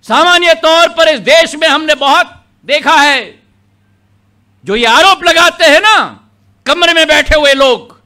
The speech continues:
मैं नब्बे दिन से सुन रहा हूं, नब्बे दिन से मैं सुन रहा हूं,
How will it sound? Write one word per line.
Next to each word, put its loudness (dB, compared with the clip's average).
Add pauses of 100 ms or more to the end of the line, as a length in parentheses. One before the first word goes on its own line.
(260)
मैं -10
नब्बे -10
दिन -12
से -18
सुन -14
रहा -16
हूं, -20
नब्बे 0 (120)
दिन -2
से 0
मैं 0
सुन -6
रहा 0
हूं, -2